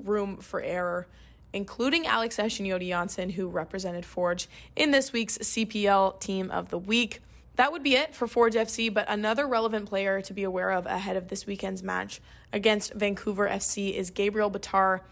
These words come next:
He had himself a showing against York United, so keep an eye out for number thirty this Sunday. All right, now moving on to the second panel of the Spark Summit, which was recently announced.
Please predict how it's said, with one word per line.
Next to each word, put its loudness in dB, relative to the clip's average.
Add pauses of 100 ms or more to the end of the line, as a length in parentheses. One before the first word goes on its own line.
(280)
He -2
had 2
himself 0
a 2
showing -2
against -6
York 0
United, -4
so -2
keep 0
an 0
eye 4
out 2 (480)
for 0
number 4
thirty 2 (260)
this -4
Sunday. -4 (400)
All 10
right, 8
now 10
moving 6
on 10
to 4
the 6
second 8
panel 10
of 8
the 4
Spark 10
Summit, 6
which 4
was 2
recently 8
announced. 10